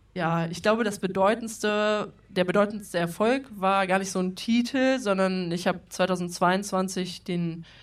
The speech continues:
Weltcup in Luzern in der Schweiz gewonnen und das ist in der Ruderszene so die eine Regatta, die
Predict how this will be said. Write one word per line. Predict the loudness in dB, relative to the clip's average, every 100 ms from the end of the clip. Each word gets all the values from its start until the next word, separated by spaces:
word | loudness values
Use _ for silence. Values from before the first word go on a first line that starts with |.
| -20 -10
Weltcup | 2 4 2 0 -2 -2
in | -2
Luzern | -2 -4 -4 0 2 0 -2
in | -4
der | -2
Schweiz | 0 0 0
gewonnen | -6 -2 -2 -2
und | -2
das | -2 -4
ist | -10 -14 -20 -20 -20 -6
in | 0 2
der |
Ruderszene | 2 2 4 2 2 0 0 0 -2
so | 0 2 2 2 -2 -8 -20 -6
die | -2 0 -2 0
eine | 2 2 0
Regatta, | 0 -2 0 -2
die | -2 -2 0 0 -4